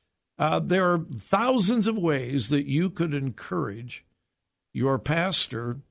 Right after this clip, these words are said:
and don't forget your pastor's wife. Please don't forget your pastor's wife.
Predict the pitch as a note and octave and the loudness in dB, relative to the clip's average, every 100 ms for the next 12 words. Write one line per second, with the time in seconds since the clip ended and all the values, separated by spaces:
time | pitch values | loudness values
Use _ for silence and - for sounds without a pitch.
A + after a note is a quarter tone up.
0 | _ _ _ _ _ _ _ _ - A#2 | _ _ _ _ _ _ _ _ -4 0
1 | A2 B2 C#3+ F3 - - F3 D3 B2 A#2+ | 2 2 2 0 -6 -6 -4 2 2 2
2 | A#2+ _ _ _ _ _ - B2 G#2+ A#2+ | 0 _ _ _ _ _ -4 -4 0 0
3 | A2+ - - A2+ G2+ - _ _ E2 F2+ | 0 -4 -4 -6 -6 -10 _ _ -12 -10
4 | F2+ - - - _ _ _ _ _ _ | -10 -14 -20 -20 _ _ _ _ _ _
5 | _ _ - F3+ A3+ G#3+ D3+ E3+ C#3+ - | _ _ 0 4 6 6 4 2 0 0
6 | C#3 B2+ A2+ A#2+ B2 B2 A#2 - B2 A2+ | 0 0 0 0 0 0 -2 -4 -4 -2
7 | D#3 D#3+ C#3 A#2+ - | -2 -2 -4 -10 -20